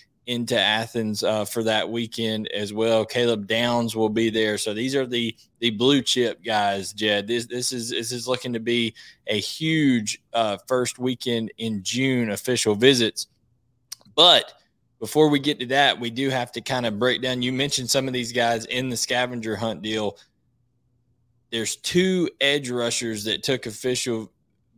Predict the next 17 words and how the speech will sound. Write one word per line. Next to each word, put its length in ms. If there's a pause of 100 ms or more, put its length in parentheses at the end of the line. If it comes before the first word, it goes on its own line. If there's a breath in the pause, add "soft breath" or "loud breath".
(500)
edge 280
defenders 720
that 180
took 180
official 360
visits 340
to 80
Athens 520
in 160
Jaden 440
Wayne 420 (420 soft breath)
and 440 (160)
Deshaun 480
Womack 600
that 280
Georgia, 720 (400 soft breath)
uh, 360